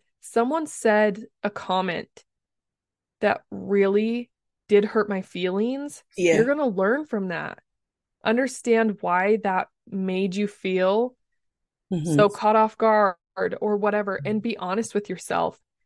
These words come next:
Speaker 1: And then
Speaker 2: Yeah.
Speaker 1: from there, if you want to open up and share something vulnerable with a partner, with your
Speaker 2: Yeah.
Speaker 1: kids, with a friend, wh-, whoever, you,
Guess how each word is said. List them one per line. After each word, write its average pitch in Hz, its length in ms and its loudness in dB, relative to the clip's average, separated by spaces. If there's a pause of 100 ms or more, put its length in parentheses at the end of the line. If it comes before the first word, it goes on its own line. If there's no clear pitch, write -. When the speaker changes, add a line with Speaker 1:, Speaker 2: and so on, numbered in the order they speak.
(260)
Speaker 1:
And 233 160 2
then 269 140 0
Speaker 2:
Yeah. 277 60 -10
Speaker 1:
from 254 260 0
there, 202 460 0 (280)
if 220 200 0
you 277 160 0
want 240 280 2
to - 160 -8
open 190 300 -2
up 175 320 -6
and 196 180 -6
share 185 300 -4
something 185 460 -8
vulnerable 180 720 -2
with 196 200 -6
a 208 40 -10
partner, 185 680 -4 (220)
with 208 120 2
your 147 220 4
Speaker 2:
Yeah. 143 60 -6
Speaker 1:
kids, 190 600 -6 (540)
with 214 140 0
a 208 80 4
friend, 190 440 0 (280)
wh-, - 80 -18
whoever, 202 560 0 (180)
you, 220 380 -2